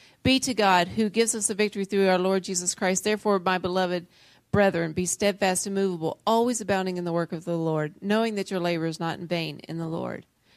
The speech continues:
And the definition of steadfast is firmly fixed in place, not subject to change, firm in belief and determination. And immovable is firmly settled or fastened, unyielding.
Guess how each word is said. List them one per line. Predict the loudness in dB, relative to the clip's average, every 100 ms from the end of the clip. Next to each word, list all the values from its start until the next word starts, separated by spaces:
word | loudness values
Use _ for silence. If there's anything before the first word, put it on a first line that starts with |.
| _ _
And | -2 0
the | 2
definition | 0 0 -2 -2 -2
of | -2
steadfast | 0 0 2 0 0
is | -2 -6
firmly | -2 -2 0 -4
fixed | -2 -4 -4 -8
in | -6
place, | -2 -2 -2
not | -4 -2
subject | -2 -2 -4 -8
to | -8
change, | -4 -4 -4 -6
firm | -4 -2 -4
in | -4 -4
belief | -2 0 -2 -2
and | -8 -10
determination. | -4 -2 -2 0 -2 -2 -8 -10 -20 -20 -6
And | -2 0
immovable | 0 0 0 2 2
is | 2 -4
firmly | -6 -6 -4 -4
settled | -2 -4 -4 -4
or | -2 -4
fastened, | -6 -8 -6 -6 -6 -10 -12
unyielding. | -8 -8 -8 -12 -10 -6 -6 -6 -10 -14